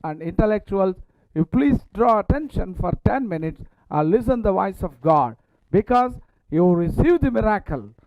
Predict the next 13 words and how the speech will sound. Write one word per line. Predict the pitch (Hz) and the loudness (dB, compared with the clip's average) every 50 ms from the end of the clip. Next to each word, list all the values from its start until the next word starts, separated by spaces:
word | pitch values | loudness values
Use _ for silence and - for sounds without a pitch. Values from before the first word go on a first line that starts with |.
| _ - _ _ _ - | _ -20 _ _ _ 0
After | - 185 202 - - 190 190 | 2 2 2 2 2 0 0
listening | 175 156 151 165 208 247 233 269 269 269 269 269 262 254 - - | 0 0 0 0 0 0 0 0 0 0 0 -2 -2 -6 -8 -6
this | - - 175 170 - | -2 -2 0 0 -2
voice | - 165 196 208 226 - - - | -2 0 0 0 0 0 -2 -4
of | 233 226 - - - - - - | -6 -6 -4 -4 -6 -6 -8 -6
message | 151 165 220 233 - - 240 240 240 226 - _ | -4 -2 -2 -2 0 2 2 2 0 -2 -4 _
ten | - 226 285 302 311 262 | 0 0 0 0 -2 -4
minutes, | 214 196 196 190 175 - - _ _ _ _ _ | -4 -2 -4 -4 -6 -8 -14 _ _ _ _ _
you | - 151 156 160 160 | -2 0 2 2 2
receive | 170 180 175 - - 302 359 349 | 2 0 0 0 0 0 0 2
the | 302 262 220 175 143 - _ _ _ - - | 2 2 2 2 0 -6 _ _ _ -4 0
ten | - - - 262 262 | 0 0 2 0 -4
miracles, | 226 190 185 185 175 160 - 160 147 127 104 - - - | -4 -4 -2 -2 -2 -4 -4 -6 -8 -8 -8 -12 -20 -20